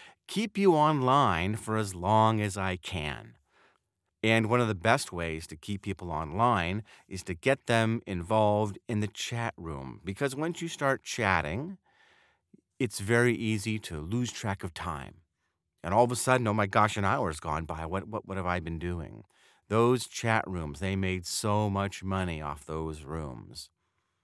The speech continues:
And a lot of those rooms were,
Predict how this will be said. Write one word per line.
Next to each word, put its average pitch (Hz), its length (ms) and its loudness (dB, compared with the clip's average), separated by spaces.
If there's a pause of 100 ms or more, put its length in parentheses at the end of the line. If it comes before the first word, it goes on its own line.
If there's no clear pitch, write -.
(220)
And 113 420 2 (320)
a 113 80 2
lot 139 240 8
of 139 140 6
those 87 380 -2
rooms 73 580 -12 (560)
were, 139 580 6